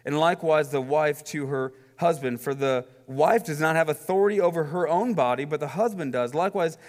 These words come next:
the husband does not have authority over his own body, but the wife does. Do not deprive one another, except perhaps by agreement for a limited time, that you may devote yourselves to prayer,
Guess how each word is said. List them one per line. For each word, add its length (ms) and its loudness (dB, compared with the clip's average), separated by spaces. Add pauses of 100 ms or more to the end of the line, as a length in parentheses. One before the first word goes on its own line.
(140)
the 120 4
husband 420 2
does 100 2
not 160 0
have 140 0
authority 340 -2
over 240 2
his 300 2
own 220 -2
body, 420 -2 (320)
but 100 0
the 80 0
wife 400 0
does. 440 -6 (440)
Do 100 0
not 180 4
deprive 560 0
one 200 0
another, 480 -2 (240)
except 340 2
perhaps 500 0
by 200 4
agreement 580 -2
for 180 2
a 60 4
limited 420 -2
time, 280 0
that 140 -2
you 80 -6
may 120 -4
devote 380 0
yourselves 460 -4
to 100 -10
prayer, 480 -2